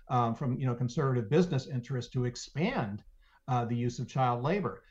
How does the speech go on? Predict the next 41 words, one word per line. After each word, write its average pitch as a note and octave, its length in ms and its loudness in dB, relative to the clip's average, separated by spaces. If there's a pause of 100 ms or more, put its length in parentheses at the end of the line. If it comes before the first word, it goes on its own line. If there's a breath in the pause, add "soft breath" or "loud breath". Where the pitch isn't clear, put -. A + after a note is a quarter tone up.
(280 soft breath)
Um, B2+ 440 2
and C#3+ 120 2
the D#3+ 60 4
only G#3 160 4
way D#3 160 4
you're C#3+ 100 -2
gonna A#2+ 220 -2
fight E3+ 280 4
this A#2+ 200 0
is, B2+ 140 -4
A, C3+ 160 2
to C3 60 2
pass A#2+ 280 0
better A#2 260 0
laws, A#2+ 680 4
um, A2+ 460 0
B, B2+ 200 2
to, A#2+ 180 0
you A#2+ 80 -2
know, A2 80 -2
have G#2+ 120 -4
much A#2 200 -2
higher A#2+ 180 0
penalties. B2 420 0
Right B2+ 140 -2
now, B2 160 0
the A#2 60 0
penalty A#2+ 460 -2
is G#2 100 -4
only, A#2 180 -2
like, G#2+ 160 -8
sixteen B2 420 -6
thousand G#2+ 320 -4
dollars G#2+ 360 -4
a - 40 -12
kid A#2+ 300 -2
or G2 80 -12
something G#2+ 280 -8
like G#2 180 -10
that, G#2 200 -10
ridiculous. G2+ 600 -12